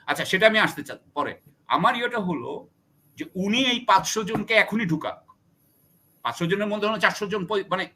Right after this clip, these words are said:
এর মধ্যে যদি কেউ থাকে খুবই অদক্ষ বা ইয়া, আমার মনে হয় না।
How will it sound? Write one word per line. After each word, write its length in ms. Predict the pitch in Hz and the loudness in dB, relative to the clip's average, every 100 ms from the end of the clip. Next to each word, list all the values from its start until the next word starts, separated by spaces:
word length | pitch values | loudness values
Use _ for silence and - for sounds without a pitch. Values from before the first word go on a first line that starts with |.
| - | -14
এর 140 | 131 | -10
মধ্যে 180 | 156 185 | -8 -8
যদি 160 | 180 175 - | -10 -10 -6
কেউ 220 | 190 185 | -6 -4
থাকে 200 | 170 175 | -6 -6
খুবই 460 | - 170 190 175 165 _ _ _ _ - - | -10 -6 -4 -4 -6 _ _ _ _ -14 0
অদক্ষ 480 | 160 160 185 - 202 | 0 2 -2 -2 2
বা 140 | 175 | 2
ইয়া, 160 | 160 147 | 2 0
আমার 240 | 143 160 | 0 0
মনে 200 | 143 151 | 2 2
হয় 140 | 131 104 | 0 -4
না। 200 | 110 | -8